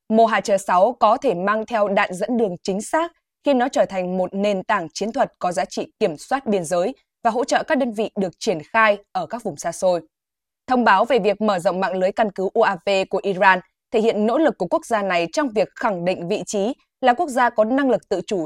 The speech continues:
trong hoạt động giám sát, tấn công và răn đe.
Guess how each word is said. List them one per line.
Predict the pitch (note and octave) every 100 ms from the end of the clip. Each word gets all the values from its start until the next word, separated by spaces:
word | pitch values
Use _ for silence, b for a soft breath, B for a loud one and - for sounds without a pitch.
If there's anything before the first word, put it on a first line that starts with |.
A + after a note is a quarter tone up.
| D#3
trong | G3
hoạt | F3+ F3
động | F3
giám | D#3+ E3 E3+
sát, | - C#4+ D4+ -
tấn | F3+ -
công | A#3+ G#3+ F3
và | D#3
răn | - E3+
đe. | F3 E3+